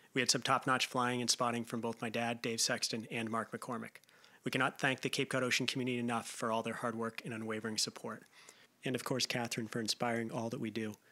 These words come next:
as well as narrating and editing some of our short films, not to mention doing a pretty good job flying the drone at times. We are very excited in regards to what we've been able to accomplish in just over a year, and this has been done by a small group of people, a handful of volunteers,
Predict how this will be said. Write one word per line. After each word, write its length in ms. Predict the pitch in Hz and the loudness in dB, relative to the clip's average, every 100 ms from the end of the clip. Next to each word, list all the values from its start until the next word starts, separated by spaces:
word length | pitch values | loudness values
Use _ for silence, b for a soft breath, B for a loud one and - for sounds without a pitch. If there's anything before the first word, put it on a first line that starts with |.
| b | b
as 100 | 123 | -4
well 120 | 113 120 | 0 0
as 100 | 113 | 0
narrating 560 | 117 120 131 139 147 - - | 0 0 -2 -2 -4 -6 -4
and 100 | 117 | -2
editing 440 | 120 117 113 107 - - | 0 0 -2 -4 -6 -2
some 180 | - | 0
of 80 | 110 | 0
our 100 | 110 | 0
short 320 | 101 - 113 | 0 0 -2
films, 380 | - 120 98 - b b b b _ | -4 -6 -2 -2 b b b b _
not 180 | - 117 | -4 -4
to 100 | - | -2
mention 280 | 123 107 113 | -2 0 0
doing 180 | 110 107 | -2 -4
a 60 | |
pretty 240 | 104 - 123 | -4 -4 -2
good 160 | 127 | -2
job 320 | 117 117 110 104 | -2 -2 -2 -4
flying 280 | - 107 | -6 -4
the 80 | 110 | -4
drone 300 | 107 104 101 | -4 -4 -4
at 140 | 101 - | -6 -6
times. 440 | 113 104 101 - - _ _ _ _ _ _ _ _ _ _ b b | -6 -4 -4 -4 -6 _ _ _ _ _ _ _ _ _ _ b b
We 80 | 139 | 2
are 60 | |
very 200 | 127 139 | 6 8
excited 280 | 147 - 147 | 8 8 6
in 80 | 139 | 4
regards 400 | 135 131 131 127 | 4 4 6 6
to 80 | - | 2
what 100 | 135 | 0
we've 180 | 135 120 | 0 0
been 140 | 127 | 0
able 180 | 123 131 | 0 0
to 80 | 139 | -2
accomplish 460 | 127 131 120 123 | 0 0 0 0
in 60 | 120 | 0
just 220 | 123 - | 2 2
over 160 | 135 123 | 2 0
a 60 | |
year, 280 | 117 117 107 - B B B - | 0 0 -4 -10 B B B 0
and 100 | 127 | 4
this 100 | - | 4
has 80 | |
been 140 | 135 143 | 4 2
done 180 | 135 127 | 2 4
by 100 | 123 | 4
a 40 | |
small 300 | - 127 123 | 4 4 2
group 180 | 135 135 | 0 -2
of 80 | 147 | -2
people, 380 | 131 120 117 - B | -2 -2 -6 -8 B
a 80 | 123 | -4
handful 380 | 131 127 123 131 | 0 0 0 0
of 60 | |
volunteers, 600 | 127 123 123 - 113 110 | 2 2 2 0 0 -2